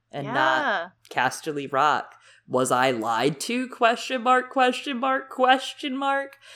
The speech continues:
Speaker 1: Uh, but of course, Walder takes this as a slight. I mean, right here, he takes it as a slight.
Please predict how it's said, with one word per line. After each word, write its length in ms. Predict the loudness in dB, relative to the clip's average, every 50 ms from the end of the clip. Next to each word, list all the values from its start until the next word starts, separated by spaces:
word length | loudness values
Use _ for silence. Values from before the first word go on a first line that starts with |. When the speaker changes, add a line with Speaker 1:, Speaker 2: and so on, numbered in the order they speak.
| -20 -20 -20 -20 _ 0
Speaker 1:
Uh, 240 | 4 6 6 6 4
but 140 | 4 2
of 160 | 2 2 0 0
course, 380 | 2 4 4 4 4 2 0
Walder 300 | 2 2 4 4 2 0
takes 300 | -2 -2 -4 -4 -4 -6
this 160 | -6 -4 -4 -4
as 100 | -2 0
a 80 | 0
slight. 460 | 0 0 2 4 4 4 4 2 -2 -6 -14 _ _ _ _ _ _ _ _ _ _ _
I 140 | -4 -2 -2
mean, 220 | 0 -2 -4 0
right 200 | 0 0 0 0 -2
here, 260 | -2 0 0 2 0
he 180 | 0 -2 -8 -6
takes 320 | -2 -2 -2 -2 -2 -4
it 80 | -4 -2
as 120 | -2 -2
a 40 | -2
slight. 440 | -4 -4 0 2 2 2 2 2